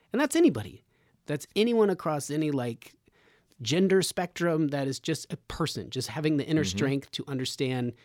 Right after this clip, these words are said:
Speaker 1: when you can be sensitive, when you can be vulnerable,
Speaker 2: Mm-hmm.
Speaker 1: and that it doesn't mean that it's weakness.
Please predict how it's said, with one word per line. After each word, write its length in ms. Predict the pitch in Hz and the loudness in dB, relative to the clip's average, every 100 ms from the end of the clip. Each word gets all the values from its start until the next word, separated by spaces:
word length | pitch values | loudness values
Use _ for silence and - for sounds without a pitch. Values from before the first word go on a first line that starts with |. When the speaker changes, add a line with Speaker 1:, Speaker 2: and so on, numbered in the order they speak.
| _ _ - | _ _ -10
Speaker 1:
when 420 | 104 123 139 139 | -4 4 6 6
you 140 | 127 | 4
can 340 | 127 139 120 110 - _ _ - | 0 0 0 -2 -8 _ _ -8
be 160 | 123 139 | -2 0
sensitive, 580 | - 147 - 147 135 160 | 2 0 2 0 0 0
when 80 | 123 | -2
you 60 | |
can 100 | 113 | -2
be 120 | 107 120 | -4 -2
vulnerable, 640 | 117 120 127 127 131 147 160 | 0 2 2 0 -2 -4 -6
Speaker 2:
Mm-hmm. 160 | 92 | -4
Speaker 1:
and 100 | 113 | -2
that 80 | 113 | -2
it 100 | 117 | -4
doesn't 360 | - 127 135 120 | -8 -6 -6 -4
mean 400 | 120 117 107 110 | -4 -4 -4 -6
that 120 | - 107 | -8 -8
it's 140 | - | -8
weakness. 680 | 104 117 123 139 135 - - | -6 -6 -6 -6 -6 -8 -16